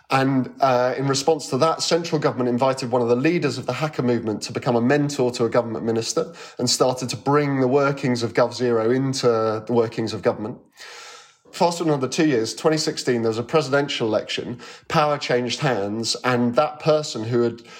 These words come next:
who had been invited to become a mentor now became a minister in their own right.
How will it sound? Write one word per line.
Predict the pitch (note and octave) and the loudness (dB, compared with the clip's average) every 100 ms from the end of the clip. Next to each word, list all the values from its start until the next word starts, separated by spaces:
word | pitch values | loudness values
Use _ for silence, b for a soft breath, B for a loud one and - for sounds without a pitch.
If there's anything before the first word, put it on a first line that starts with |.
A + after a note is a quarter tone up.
| B | B
who | C#3 | 0
had | A2+ A2 | 0 0
been | C3 | 0
invited | B2+ B2+ C#3 C#3 A2 | 2 2 2 -2 -10
to | |
become | - A#2 A#2+ | -4 0 2
a | |
mentor | D#3+ F3 - A#2 | 2 2 0 0
now | A#2 B2 | 2 2
became | B2 C#3 A#2 | 0 -2 0
a | |
minister | B2 C#3 C3 - A#2 A2 | 2 2 0 0 0 2
in | A2 | 2
their | A2+ | 2
own | A2 A2 | 2 2
right. | A#2 E2+ - | 2 0 -6